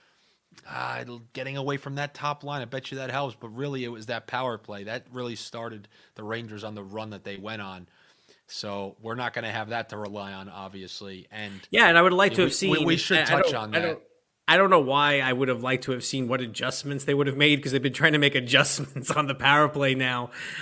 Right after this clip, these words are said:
Speaker 2: uh, for, for six months. So, uh, th-, but obviously no opportunity tonight to see, uh, anything they worked on or emphasized, uh, given the way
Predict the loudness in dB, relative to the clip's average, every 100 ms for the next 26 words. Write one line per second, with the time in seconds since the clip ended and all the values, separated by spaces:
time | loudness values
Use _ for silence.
0 | -4 0 0 0 -4 -4 -2 0 0 0
1 | 0 2 4 4 4 -2 -4 -8 -20 -20
2 | -10 0 4 4 2 0 -2 -2 -2 0
3 | 2 2 2 2 -2 -4 -2 -2 -2 -2
4 | -2 -2 -4 -4 -2 -2 -2 -2 -2 -2
5 | 0 0 -2 -2 -2 -2 -2 -2 -2 -2
6 | -2 -4 -4 -6 -6 -6 -2 0 0 -2
7 | -8 -10 -8 -6 -8 -8 -8 -6 -4 -2
8 | -2